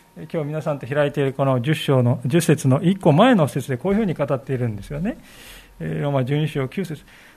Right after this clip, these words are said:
「愛には偽りがあってはなりません。悪を憎み、善から離れないようにしなさい」と。愛と偽りとはね、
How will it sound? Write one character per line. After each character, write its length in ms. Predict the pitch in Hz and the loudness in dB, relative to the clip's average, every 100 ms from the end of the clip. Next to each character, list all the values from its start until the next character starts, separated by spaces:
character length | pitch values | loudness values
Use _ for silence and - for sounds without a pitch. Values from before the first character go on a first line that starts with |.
| - | 2
「愛 240 | 226 262 | 4 6
に 160 | 220 175 | 4 6
は 200 | 151 - | 6 4
偽 120 | 165 - 294 285 | -6 -2 2 2
り 100 | 277 | 2
が 140 | 262 | 2
あ 60 | 247 | 0
っ 40 | |
て 220 | 240 - | -2 0
は 60 | 151 | 2
な 120 | 123 | 2
り 120 | 120 | 0
ま 160 | 120 120 | 0 0
せ 160 | 185 190 | 0 -2
ん。 80 | 190 | -2
悪 260 | - 156 143 | -4 -4 0
を 120 | 123 | 0
憎 260 | 113 120 226 | 0 -4 0
み、 220 | 226 151 - - _ | 0 0 -6 -20 _
善 260 | 147 131 117 | 0 0 0
か 160 | 127 | -4
ら 180 | 160 196 | -2 -2
離 280 | - 123 113 | -4 -4 -4
れ 100 | 107 | -4
な 180 | 117 139 | -2 0
い 60 | |
よ 140 | 202 262 | 0 0
う 40 | |
に 100 | 233 | -2
し 160 | - 156 | -2 -8
な 120 | 139 | -8
さ 200 | - 156 | -10 -14
い」 60 | 160 | -16
と。 120 | - _ - - - _ - _ _ _ _ _ _ _ _ _ _ - - _ _ _ _ _ _ _ _ _ _ _ _ _ _ _ _ _ _ - | -20 _ -20 -20 -20 _ -20 _ _ _ _ _ _ _ _ _ _ -20 -20 _ _ _ _ _ _ _ _ _ _ _ _ _ _ _ _ _ _ 0
愛 240 | 277 277 | 2 2
と 260 | - 147 - | -2 -4 -2
偽 100 | 160 - 202 233 | -6 -2 2 4
り 100 | 247 | 4
と 140 | 240 196 | 4 4
は 100 | 123 | 4
ね、 220 | 143 | 2